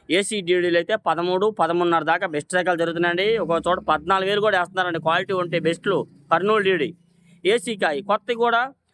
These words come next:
పదకొండు వేలు నుంచి పన్నెండు వేలు, పదమూడు వేలు దాకా వేస్తున్నారండి. పద్నాలుగు వేలు క్వాలిటీని బట్టినండి, క్వాలిటీ ఉండాలా, సైజు ఉండాలా,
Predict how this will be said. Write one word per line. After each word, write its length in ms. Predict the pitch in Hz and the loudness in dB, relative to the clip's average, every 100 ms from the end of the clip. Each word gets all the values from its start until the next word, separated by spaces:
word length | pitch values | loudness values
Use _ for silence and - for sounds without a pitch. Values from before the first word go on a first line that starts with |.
| _ - | _ -4
పదకొండు 360 | 170 196 214 208 | -2 -2 0 2
వేలు 140 | 220 | 0
నుంచి 160 | 226 247 | -2 -2
పన్నెండు 360 | 190 190 196 196 | 0 0 2 2
వేలు, 220 | 196 214 214 | 4 2 2
పదమూడు 320 | 175 190 196 190 | 0 2 2 2
వేలు 160 | 202 | 2
దాకా 160 | 208 185 | 0 0
వేస్తున్నారండి. 440 | 175 185 175 165 156 | -2 0 -2 0 0
పద్నాలుగు 400 | 156 160 185 185 196 | -2 0 -2 0 2
వేలు 140 | 190 180 | 0 2
క్వాలిటీని 360 | 233 262 247 233 | 2 0 -2 -2
బట్టినండి, 440 | 208 190 190 175 143 117 | -2 -2 -2 -2 -4 -4
క్వాలిటీ 280 | 143 151 160 170 | -4 -4 -2 0
ఉండాలా, 280 | 175 180 185 175 | 2 2 0 0
సైజు 220 | 151 156 160 | -2 0 0
ఉండాలా, 300 | 160 165 | 2 2